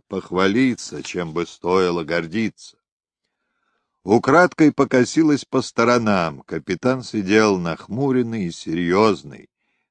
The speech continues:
На реснице у Ольги блестела слеза. «А ну!» — Бобрец хлопнул по столу ладонями. Подпрыгнули, зазвенев кубки.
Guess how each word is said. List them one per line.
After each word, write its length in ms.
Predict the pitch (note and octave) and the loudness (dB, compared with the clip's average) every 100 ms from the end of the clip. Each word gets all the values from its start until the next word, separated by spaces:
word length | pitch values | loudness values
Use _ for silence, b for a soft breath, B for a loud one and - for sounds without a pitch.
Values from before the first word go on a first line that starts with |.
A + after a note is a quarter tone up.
| _ | _
На 180 | D#2 | -6
реснице 800 | F2+ G#2 - A2+ C#3 B2+ - F#2 | 0 0 0 -6 -8 -8 -6 -6
у 480 | D#2 D#2+ D#2+ - F#2 | -4 -4 -4 0 2
Ольги 440 | C3 C3 B2+ C#3+ C3+ | 2 0 -2 -4 -4
блестела 840 | G2+ A#2+ A2+ - - E2 D2+ D#2+ | -6 -6 -6 -8 -4 -2 -2 -4
слеза. 760 | - F2+ G2+ G2+ C#2+ G#1 - - _ _ _ _ _ _ _ _ _ _ - | -8 -6 -4 -4 -8 -12 -14 -20 _ _ _ _ _ _ _ _ _ _ -6
«А 180 | E2+ G2+ | -2 2
ну!» — 440 | C#3+ F3+ F3+ B2 _ | 4 6 4 2 _
Бобрец 720 | - C2+ D#2 D2+ E2+ C3+ C#3+ - | -20 -8 -6 0 2 2 0 -6
хлопнул 760 | A#2 B2 C3+ - A#2 B2 A2+ | 0 2 2 0 -4 -2 -2
по 240 | - G#2+ A2+ | -2 0 0
столу 560 | - G#2 G#2+ G#2 G2+ | -2 -4 2 4 4
ладонями. 880 | E2+ F#2 F2+ G#2+ F#2+ F2+ D#2+ C2+ A1 _ _ _ _ | 4 2 4 2 2 -2 -4 -8 -12 _ _ _ _
Подпрыгнули, 1000 | - G#2 - - D3+ D#3+ A#2+ C3 B2+ C3 | -4 -2 -2 -2 2 2 2 -2 0 2
зазвенев 760 | A#2+ F2 G2+ D#2 G#2 G#2 A#2+ - | 2 0 -2 0 -2 -2 -4 -6
кубки. 680 | - A#2+ G2+ - - - | 0 2 2 -4 -12 -10